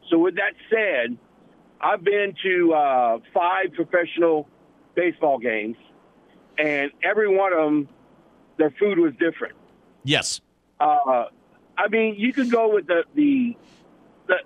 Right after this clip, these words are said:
Speaker 1: the all-safety hot dog. Uh, my first professional game was at, uh, L A Dodger game, and their, uh, you know, br-, uh, uh, sauerkraut and mustard, you can't go wrong.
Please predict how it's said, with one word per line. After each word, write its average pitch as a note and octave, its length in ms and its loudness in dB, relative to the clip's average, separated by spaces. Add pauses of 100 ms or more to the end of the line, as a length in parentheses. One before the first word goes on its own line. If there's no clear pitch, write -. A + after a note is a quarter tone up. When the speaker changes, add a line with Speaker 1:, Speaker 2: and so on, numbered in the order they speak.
Speaker 1:
the E3 80 2
all-safety F3 1160 0
hot D#3 260 -2
dog. E3 400 2 (460)
Uh, B2 680 2
my D3 260 2
first F#3 220 0
professional E3+ 480 0
game E3 300 0
was D#3 160 -2
at, D3 260 -2
uh, C3+ 300 2 (100)
L D#3+ 220 2
A D#3 80 0
Dodger D3+ 460 0
game, D#3+ 460 -2 (680)
and C#3+ 300 0
their, C#3 280 0
uh, A2+ 360 0
you D#3+ 120 2
know, C3 160 0
br-, C#3+ 140 -8 (100)
uh, A#2 340 0 (600)
uh, G2 360 -2 (800)
sauerkraut G3 580 -2
and F3 100 0
mustard, F#3 400 0
you D#3 80 -6
can't E3 280 -2
go D3+ 200 2
wrong. D3+ 360 0